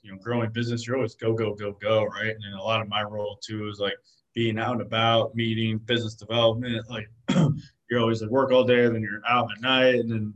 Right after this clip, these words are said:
you know, there's so much to that of, like, building relationships or weekends or anyway, like, the pandemic allowed us to really, like, and me personally, prof-,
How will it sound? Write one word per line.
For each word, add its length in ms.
you 100
know, 140
there's 180
so 120
much 300
to 100
that 200
of, 40
like, 200
building 360
relationships 480
or 80
weekends 540
or 180
anyway, 300
like, 180
the 180
pandemic 520
allowed 400
us 160
to 100
really, 340
like, 260
and 100
me 200
personally, 640
prof-, 300